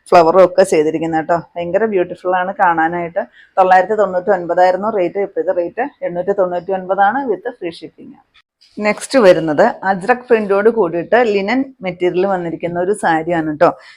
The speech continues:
ഈ സാരിയിൽ ഈ ഒരു ബോർഡർ നല്ല ഭംഗിയായിട്ട് കൊടുത്തിട്ടുണ്ട്. അതുപോലെ തന്നെ ആ ഒരു സിൽവർ, ഒരു കോപ്പർ കളറിൽ വരുന്ന ആ ഒരു, ആ, ബോർഡറും കൂടെ കൂടിയാണ് ഈ സാരിക്ക് വരുന്നത്. ടു സൈഡ് ആ ഒരു ബോർഡർ വരും. പിന്നെ പല്ല് വരുന്നത് ഇത്രയും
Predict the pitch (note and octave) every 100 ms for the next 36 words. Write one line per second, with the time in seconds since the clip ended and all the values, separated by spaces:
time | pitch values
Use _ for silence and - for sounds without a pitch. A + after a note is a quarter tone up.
0 | _ - B3+ B3+ G3 E3 E3+ F3+ A#3+ -
1 | A3 A3+ A3 G3+ F3+ E3 F3+ F3+ G#3 A#3
2 | G3+ E3+ F3 G#3 B3+ G#3 F3 F3 F3 F3
3 | A#3 F#3 - F3+ F3 F3+ G#3+ E3+ E3+ F3
4 | F3 F3 E3+ E3+ E3+ G3+ A#3 F#3 F3 F#3
5 | F#3+ E3+ F3+ F3+ E3 D#3+ F#3+ - D#3+ D#3
6 | E3 E3 D#3 D#3 D#3+ D#3+ D#3 F3+ - _
7 | _ _ D#3+ D3+ D3+ D3 F3 E3 D#3+ D#3+
8 | E3 E3+ E3+ D#3 D3+ C#3+ D#3 F#3 - D#3+
9 | C#3+ - F3+ C#3 C#3+ B2+ - - - _
10 | - G3+ - G3+ G3+ F3+ E3 D#3+ G3 E3
11 | D3 F3 F3 C#3+ A3+ D#4 _ _ _ _
12 | _ _ _ _ _ - G3 E3+ F#3+ -
13 | _ _ G3 G3 F#3+ B3+ A3 F3 E3+ E3+
14 | A3 - _ _ - G#3+ G#3+ C4+